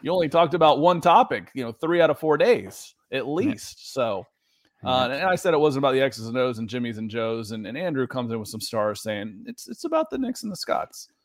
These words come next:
Speaker 1: No, it's
Speaker 2: That's
Speaker 1: about you. It's about the Andrews and the Alberts and the Garys and the Ethans and, and, and all, all y'all, all y'all, the Phils, everybody. Love ya.
Speaker 2: Absolutely. We got Rashad Smith coming in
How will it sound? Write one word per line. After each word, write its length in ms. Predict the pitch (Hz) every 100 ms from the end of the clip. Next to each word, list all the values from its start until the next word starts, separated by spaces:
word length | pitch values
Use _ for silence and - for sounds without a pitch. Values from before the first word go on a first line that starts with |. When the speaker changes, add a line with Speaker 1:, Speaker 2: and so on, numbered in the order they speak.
| _ _ _ _ -
Speaker 1:
No, 160 | 123 123
it's 140 | 139
Speaker 2:
That's 100 | 127
Speaker 1:
about 260 | 165 185 - _ _ _
you. 160 | 175 285
It's 120 | -
about 180 | 156 170
the 160 | - -
Andrews 640 | 180 196 185 190 202 190
and 180 | - 120
the 120 | -
Alberts 280 | 160 156 170
and 100 | 147
the 60 | 123
Garys 680 | 101 151 151 151 151 151 - _ _ _
and 80 | 120
the 80 | -
Ethans 640 | 175 170 175 165 170 - -
and, 160 | - 113
and, 160 | - 131
and 260 | 107 143 151
all, 280 | 185 190 175 -
all 200 | 233 202
y'all, 340 | 151 110 85
all 220 | 151 160
y'all, 240 | 139 110 101
the 240 | - -
Phils, 400 | 196 190 180 170
everybody. 600 | - 143 120 98 87 110 _ _ _ -
Love 180 | 143 123
ya. 140 | 95 - _ _ _ _ _ _
Speaker 2:
Absolutely. 680 | - 113 - - 104 107 107
We 100 | 110
got 200 | 131 139
Rashad 340 | 117 - 165 170
Smith 240 | - 196
coming 260 | - 151 139
in 200 | 135